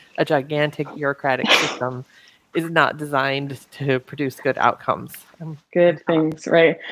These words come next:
Speaker 2: Right. Lynn texted me like, "Hey, I hear this clicking noise." I'm like, "Oh yeah, because I'm clicking this little thing I was holding in my hand because even thinking about it is,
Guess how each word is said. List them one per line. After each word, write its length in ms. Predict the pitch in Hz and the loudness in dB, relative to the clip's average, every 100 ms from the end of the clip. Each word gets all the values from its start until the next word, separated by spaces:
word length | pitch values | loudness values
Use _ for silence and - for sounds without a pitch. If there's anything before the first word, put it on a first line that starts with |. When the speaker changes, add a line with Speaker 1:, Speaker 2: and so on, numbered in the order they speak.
| - - - | -10 -12 -4
Speaker 2:
Right. 220 | 214 202 202 | 2 4 4
Lynn 220 | 226 208 | 4 4
texted 420 | 202 180 - 180 | 4 2 2 2
me 200 | 175 170 | 4 4
like, 260 | 160 160 - | 2 0 -8
"Hey, 200 | - 196 | 0 2
I 100 | 175 | 2
hear 180 | 170 185 | 2 0
this 200 | 170 156 | 0 -8
clicking 380 | _ 196 196 170 | _ 2 2 2
noise." 220 | 170 175 | 2 2
I'm 60 | 196 | 2
like, 160 | 214 - | 2 4
"Oh 40 | |
yeah, 200 | 294 277 220 | 4 4 4
because 260 | 208 196 | 2 2
I'm 160 | 214 196 | 2 2
clicking 480 | - 311 311 214 180 | 0 -2 2 2 2
this 200 | 180 - | 0 0
little 360 | 190 175 170 - | 2 2 0 0
thing 140 | 214 202 | 0 2
I 80 | 175 | 0
was 140 | 170 | 0
holding 260 | 185 180 170 | 0 2 2
in 60 | |
my 100 | 165 170 | 0 2
hand 260 | 185 165 | 2 2
because 360 | 156 170 156 - | 2 2 2 2
even 280 | 226 214 190 | 2 4 4
thinking 360 | 202 185 175 156 | 2 2 2 2
about 220 | 156 143 | 4 2
it 160 | 139 - | 0 0
is, 280 | 156 156 156 | 0 0 -2